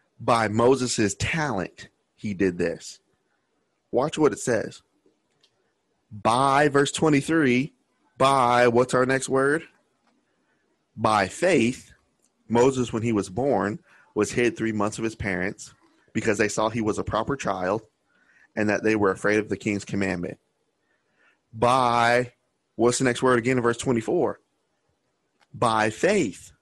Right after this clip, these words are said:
not by his talent, not by his smarts,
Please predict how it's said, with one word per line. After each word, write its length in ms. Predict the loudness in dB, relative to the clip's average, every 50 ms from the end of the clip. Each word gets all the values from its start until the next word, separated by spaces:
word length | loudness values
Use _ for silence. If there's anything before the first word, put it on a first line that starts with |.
| _ _ _ _ _ _
not 220 | -6 -4 -4 -2 0
by 140 | 0 0 2
his 180 | 0 0 -2
talent, 460 | -4 -6 -6 -4 -2 -2 -2 -4 -4 _ _ _ _ _ _ _ _ _ _
not 200 | -2 0 0 2
by 120 | 2 2 2
his 180 | 2 2 0
smarts, 600 | 0 -2 -2 0 0 0 -2 -4 -6 -12 -18 -20